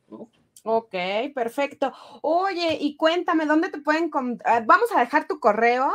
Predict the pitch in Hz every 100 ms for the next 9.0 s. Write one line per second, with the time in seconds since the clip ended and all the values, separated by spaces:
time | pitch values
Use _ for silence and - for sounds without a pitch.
0 | 415 214 226 247 262 247 - 185 165 180
1 | 196 214 233 294 539 _ _ _ 160 202
2 | 208 202 196 226 214 208 214 208 208 214
3 | 208 240 254 302 302 226 180 165 - 196
4 | 185 262 294 - - 214 262 262 269 294
5 | 294 240 208 - - - 277 339 294 208
6 | 208 208 208 240 247 294 233 202 185 226
7 | 220 214 214 240 262 262 262 277 381 120
8 | 127 131 123 - 117 127 120 110 -